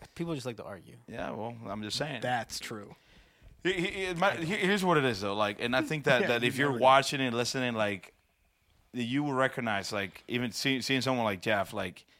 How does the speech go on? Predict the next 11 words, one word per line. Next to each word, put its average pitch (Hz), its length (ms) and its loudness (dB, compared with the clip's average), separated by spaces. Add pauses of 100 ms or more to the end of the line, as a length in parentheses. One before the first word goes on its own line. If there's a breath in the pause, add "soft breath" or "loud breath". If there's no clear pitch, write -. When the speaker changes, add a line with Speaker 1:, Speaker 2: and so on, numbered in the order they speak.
(380 soft breath)
Speaker 2:
as 104 140 -2
an 113 80 -2
example 110 680 0
of 101 200 -2
the 107 100 -2
necessity 107 560 -2
that 101 140 -6
all 123 240 0
of 110 120 -2
us 95 140 -8
have 90 260 -6